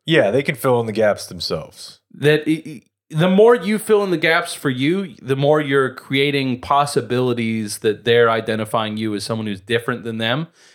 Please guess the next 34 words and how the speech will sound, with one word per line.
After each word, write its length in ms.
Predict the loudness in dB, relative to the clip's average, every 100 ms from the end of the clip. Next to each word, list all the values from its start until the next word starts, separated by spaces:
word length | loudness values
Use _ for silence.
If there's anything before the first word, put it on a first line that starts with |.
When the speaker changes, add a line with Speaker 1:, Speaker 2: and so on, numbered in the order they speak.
| _
Speaker 2:
If 160 | -8 -2
you 100 | -2
tell 260 | -2 -2
them 340 | 2 2 0 -4
nothing 720 | -8 -6 -2 -2 0 -2 -2 -4
about 320 | 0 0 0
yourself 460 | -2 0 0 0
except 420 | -4 -6 -4 -4 -2
that 80 | -4
you're 140 | -4
badass 600 | 0 2 2 4 2 -2
at 100 | -8
singing 320 | -6 -4 -2
and 120 | -2 0
dancing, 500 | -2 -2 -4 -4 -6 _ _ _ _
they're 400 | 0 2 2 -2 2
automatically 600 | 2 2 2 2 2 0
going 280 | 0 0 -2
to 40 |
say, 380 | -2 2 4 2
"He's 220 | -4 -4
just 240 | -2 0 -2
like 180 | -2
me." 220 | -2 -4 -8 -2
Speaker 1:
Yeah, 360 | 4 4 4 -2
for, 220 | 0 2
like, 400 | 2 0 -2 -20 _
for 140 | -2
example, 640 | 0 2 0 2 -2 -2 -8 _ _
like, 320 | 0 0 0 -2
on 120 | 0
the 80 | 0
race 320 | 0 0 0
issue, 460 | -4 -4 -6 -8